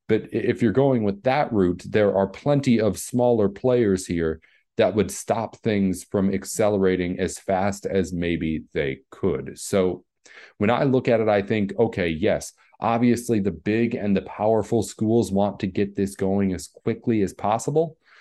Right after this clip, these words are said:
But when I think about what could stop this from happening,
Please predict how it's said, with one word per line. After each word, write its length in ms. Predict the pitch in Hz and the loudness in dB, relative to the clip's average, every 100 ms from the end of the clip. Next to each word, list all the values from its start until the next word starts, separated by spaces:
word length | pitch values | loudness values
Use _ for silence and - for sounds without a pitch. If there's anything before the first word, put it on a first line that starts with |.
| - _ - | -20 _ 0
But 100 | 135 | 4
when 100 | 131 | 4
I 80 | |
think 160 | 113 143 | 2 2
about 220 | 135 113 | 2 2
what 160 | 123 - | 2 0
could 160 | 104 | -4
stop 360 | - - 117 117 | -4 -4 -2 -2
this 160 | 113 - | -4 -4
from 160 | 98 | -4
happening, 640 | 95 120 113 95 82 80 | -2 -2 -2 -2 -4 -8